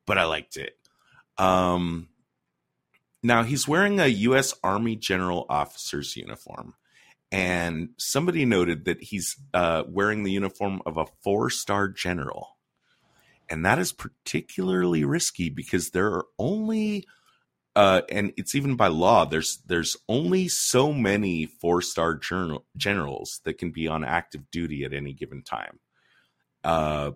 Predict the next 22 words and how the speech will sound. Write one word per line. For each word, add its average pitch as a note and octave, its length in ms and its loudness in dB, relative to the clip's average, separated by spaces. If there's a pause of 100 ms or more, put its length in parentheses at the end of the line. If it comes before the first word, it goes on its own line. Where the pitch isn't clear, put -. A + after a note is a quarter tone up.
(120)
this G2 160 0
person A2 320 -2
says F2+ 320 0
the - 80 -4
Army G2 260 2
would F#2 160 2
have F2 120 0
had F2 520 2
about - 420 0
ten D#2 600 -4
at - 100 -20
the - 60 -16
time D#2 260 -6
of C#2+ 80 -12
filming. G1+ 520 -10 (1000)
And F#2+ 400 0 (100)
it G2 200 2
is G2+ 640 2 (680)
most A#2 640 4
probable F#2+ 960 4 (360)
that F#2 360 2 (880)
anyone C3 720 2